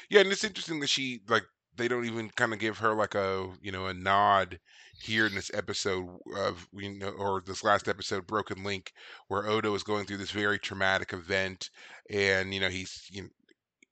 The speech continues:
re-, he returns home, and it could have just been a simple thing as, you know, he's, he's now human, he's back on the station, and he's in his office reading a letter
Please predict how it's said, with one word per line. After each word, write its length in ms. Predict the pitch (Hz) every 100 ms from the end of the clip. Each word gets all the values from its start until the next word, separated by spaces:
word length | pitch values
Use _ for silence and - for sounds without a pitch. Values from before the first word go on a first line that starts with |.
| _
re-, 260 | 107 117 -
he 100 | 117
returns 560 | 107 98 104 110 101 -
home, 360 | 104 107 104
and 160 | 90 85 - - - - - - _ _ _ -
it 80 | 156
could 120 | 175
have 20 |
just 140 | 175 -
been 80 | 151
a 60 |
simple 340 | - 165 143 135
thing 240 | 143 131
as, 260 | 117 110 117
you 80 |
know, 200 | 113 107
he's, 500 | 98 110 110 - - - _
he's 280 | _ 113 107
now 240 | 120 123 123
human, 600 | 117 120 120 117 113 104
he's 180 | 101 -
back 300 | 117 110 110
on 100 | 110
the 60 |
station, 680 | 92 110 107 - 110 107 101
and 120 | 92
he's 160 | 98 90
in 100 | 104
his 160 | 95
office 580 | - 104 101 104 98 - - - - -
reading 520 | 98 104 120 120 110
a 100 | 98
letter 540 | 95 107 110 92 82